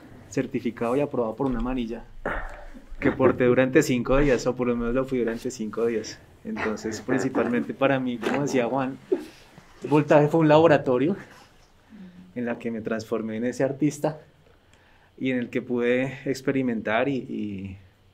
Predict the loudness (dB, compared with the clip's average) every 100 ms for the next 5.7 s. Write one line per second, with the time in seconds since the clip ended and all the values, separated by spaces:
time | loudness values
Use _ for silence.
0 | _ _ _ _ _ _ -20 -20 -4 0
1 | 2 0 0 0 -2 -2 0 0 0 -4
2 | -6 -8 -10 -14 _ _ _ _ _ _
3 | -16 -10 -8 -6 -6 -6 -6 -6 -4 -2
4 | 0 0 -2 -2 -4 -4 -8 -8 -8 -10
5 | -12 -12 -10 -8 -2 0 -2